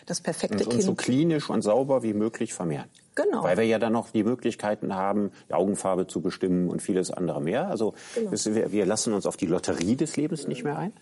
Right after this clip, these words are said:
Speaker 1: Mhm.
Speaker 2: Und wir lassen uns auf die Kontingenz, also das Unwägbare, das Risiko und sowas in Zukunft nicht mehr ein.
Speaker 1: Ja, und man kann, um noch mal auf den Feminismus zurückzukommen, ja, das ist ja auch gar nicht so unplausibel zu sagen, es gibt ja als erste Ansätze schon, die künstliche Gebärmutter zu erfinden.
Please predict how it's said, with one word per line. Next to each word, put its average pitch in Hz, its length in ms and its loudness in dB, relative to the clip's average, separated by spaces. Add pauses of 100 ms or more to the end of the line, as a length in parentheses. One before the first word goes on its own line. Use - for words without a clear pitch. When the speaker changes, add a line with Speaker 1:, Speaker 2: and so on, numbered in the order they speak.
(100)
Speaker 1:
Mhm. 135 300 -6
Speaker 2:
Und 131 180 2
wir 127 100 4
lassen 120 300 0
uns 110 360 0
auf 107 180 0
die - 80 -4
Kontingenz, 95 720 2
also 78 180 -2
das - 160 -2
Unwägbare, 90 1000 2
das 82 220 -2
Risiko 90 400 2
und 82 200 -2
sowas 82 280 -2
in 104 120 -4
Zukunft - 360 -4
nicht - 160 -8
mehr 101 120 -4
ein. - 120 -10
Speaker 1:
Ja, 302 200 -2
und 220 200 2
man 208 120 0
kann, 202 240 0
um 190 160 0
noch 175 120 0
mal 170 100 0
auf 165 100 -2
den 170 140 -4
Feminismus 190 560 0
zurückzukommen, 170 680 -4
ja, 226 100 0
das 190 160 -2
ist 208 120 -4
ja - 100 -2
auch - 100 -6
gar - 120 0
nicht 170 160 -2
so 190 80 -2
unplausibel 175 580 0
zu - 160 -4
sagen, 170 380 0
es 165 100 -4
gibt - 160 -6
ja 196 60 2
als 180 120 0
erste - 280 0
Ansätze 180 460 0
schon, 175 320 0
die 165 100 -2
künstliche 185 460 -2
Gebärmutter 156 520 -2
zu - 140 -2
erfinden. - 500 -4